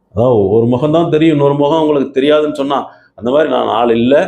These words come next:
அது எல்லாருக்கும் தெரியும். இவர் அப்படி சொல்லும்போது, ஒரு கட்சியினுடைய தலைவர் பிரச்சாரத்துக்கு வேட்பாளரை நிறுத்தி வச்சிருக்க என்னை வந்து மத்தவங்க முன்னாடி குற்றம் சொல்லும்போது, அவங்க,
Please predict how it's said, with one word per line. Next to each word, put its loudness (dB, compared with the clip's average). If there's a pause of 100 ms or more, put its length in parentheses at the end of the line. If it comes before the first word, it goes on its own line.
(360)
அது -4
எல்லாருக்கும் 0
தெரியும். -6 (380)
இவர் 0
அப்படி -2
சொல்லும்போது, 0 (100)
ஒரு -4 (220)
கட்சியினுடைய 0
தலைவர் 0
பிரச்சாரத்துக்கு -2
வேட்பாளரை 0
நிறுத்தி -6
வச்சிருக்க -6
என்னை -6
வந்து -2
மத்தவங்க -2
முன்னாடி -4
குற்றம் -6
சொல்லும்போது, 0
அவங்க, -2